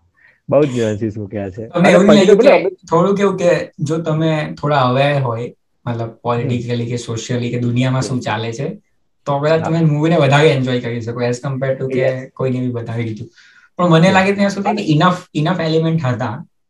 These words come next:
Speaker 2: કે કોઈ બી રિલેટ કરી
Speaker 1: કે
Speaker 2: શકે એમ.
Speaker 1: કોઈ બી રિલેટ કરી શકે,
Speaker 2: હા,
Speaker 1: કોઈ બી
Speaker 2: enough
Speaker 1: રિલેટ કરી
Speaker 2: હતું
Speaker 1: શકે. કારણ કે
Speaker 2: એલિમેન્ટ કે
Speaker 1: આ પ્રકારનું જે
Speaker 2: જોયું
Speaker 1: એમાં જે
Speaker 2: છે.
Speaker 1: બતાવ્યું છે, જે
Speaker 2: હા.
Speaker 1: યસ, આ પ્રકારનું સર્કસ બધાએ જોયેલું જ છે.
Speaker 2: હા.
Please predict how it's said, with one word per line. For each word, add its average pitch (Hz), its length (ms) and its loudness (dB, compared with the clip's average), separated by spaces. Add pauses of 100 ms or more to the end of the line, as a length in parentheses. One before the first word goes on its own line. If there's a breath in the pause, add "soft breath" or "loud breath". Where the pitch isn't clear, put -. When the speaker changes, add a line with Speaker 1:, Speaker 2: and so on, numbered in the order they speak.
Speaker 2:
કે 143 80 -6
કોઈ 143 200 -2
બી 147 100 0
રિલેટ 123 280 -2
કરી 113 140 -6
Speaker 1:
કે - 80 2
Speaker 2:
શકે 107 140 -4
એમ. - 60 -10
Speaker 1:
કોઈ 185 140 8
બી 185 100 10
રિલેટ 151 320 6
કરી 120 200 4
શકે, 107 100 -2
Speaker 2:
હા, 117 200 0
Speaker 1:
કોઈ 156 80 4
બી 156 60 0
Speaker 2:
enough 156 160 4
Speaker 1:
રિલેટ - 140 2
કરી 113 100 -4
Speaker 2:
હતું 104 120 -6
Speaker 1:
શકે. 165 140 -4
કારણ 185 160 4
કે - 0 -
Speaker 2:
એલિમેન્ટ 113 340 -6
કે 120 100 -10
Speaker 1:
આ 147 160 4
પ્રકારનું 170 720 2
જે 156 280 -2
Speaker 2:
જોયું 156 140 6
Speaker 1:
એમાં 170 120 6
જે - 60 4
Speaker 2:
છે. 123 120 4
Speaker 1:
બતાવ્યું 131 300 2
છે, 156 60 2
જે 139 60 2
Speaker 2:
હા. 127 280 -8 (440)
Speaker 1:
યસ, 113 140 2 (240)
આ 170 100 8
પ્રકારનું 190 320 6
સર્કસ 170 360 4
બધાએ 165 260 8
જોયેલું 143 360 6
જ 135 40 -8
છે. - 140 -8
Speaker 2:
હા. 123 420 -4